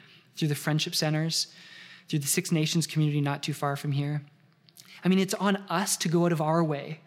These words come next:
to align with other people where they are. It's this alignment that starts to really move us from our privilege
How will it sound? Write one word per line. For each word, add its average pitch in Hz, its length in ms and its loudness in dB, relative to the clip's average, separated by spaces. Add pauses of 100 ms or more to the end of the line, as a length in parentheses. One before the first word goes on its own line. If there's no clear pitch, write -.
(160)
to 170 160 2
align 156 300 2
with 156 220 0
other 165 240 2
people 143 380 -4
where 151 140 4
they 156 280 2
are. 139 340 -4 (640)
It's 165 160 -2
this 196 180 0
alignment 165 640 2
that 131 120 -6
starts 165 320 -2
to 170 120 0
really 160 340 2
move 151 260 2
us 135 140 -2
from 156 300 0
our 170 160 2
privilege 196 680 -2